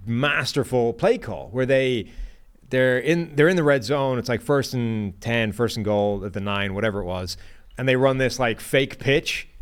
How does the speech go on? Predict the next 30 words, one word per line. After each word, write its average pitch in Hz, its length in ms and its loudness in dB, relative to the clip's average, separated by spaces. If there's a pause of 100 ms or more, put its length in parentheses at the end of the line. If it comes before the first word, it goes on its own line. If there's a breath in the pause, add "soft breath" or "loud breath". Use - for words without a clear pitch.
(480)
from 151 200 2
this 147 140 2
weird 151 320 4
formation 135 680 -2
where 117 160 2
Ronnie 127 340 2
Stanley 123 480 2
was 117 200 0
at 113 200 2 (200)
right 117 300 0
tackle, 120 580 0 (240 loud breath)
but 120 120 2
outside 123 480 2
the 113 80 -4
tight 123 280 4
end 123 380 0
who 120 80 -2
was 113 140 0
slightly 120 340 0
inside 120 400 0
him, 143 180 -2 (300 loud breath)
and 117 100 -6
then 110 120 0
a 107 40 -2
tight 123 240 0
end 113 120 0
on 110 80 -6
the 101 60 -4
left 139 260 2
side. 120 340 0